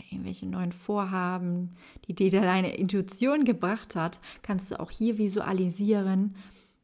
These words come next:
„Wie würde sich mein Leben mit dieser Entscheidung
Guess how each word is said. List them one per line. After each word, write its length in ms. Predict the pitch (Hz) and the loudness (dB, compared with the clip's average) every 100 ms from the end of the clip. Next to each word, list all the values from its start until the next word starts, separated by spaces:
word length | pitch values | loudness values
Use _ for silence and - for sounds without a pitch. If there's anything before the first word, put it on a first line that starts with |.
| _ _ | _ _
„Wie 220 | 196 214 | 0 2
würde 200 | 190 202 | 4 2
sich 240 | 185 190 196 | 2 -2 -2
mein 160 | 175 | 0
Leben 380 | 170 185 190 190 | 4 6 6 4
mit 240 | 180 - 190 | 2 -2 -4
dieser 280 | 180 180 | -2 -2
Entscheidung 800 | 165 170 - 175 170 170 170 175 | -2 -4 -2 -2 -2 -2 -4 -6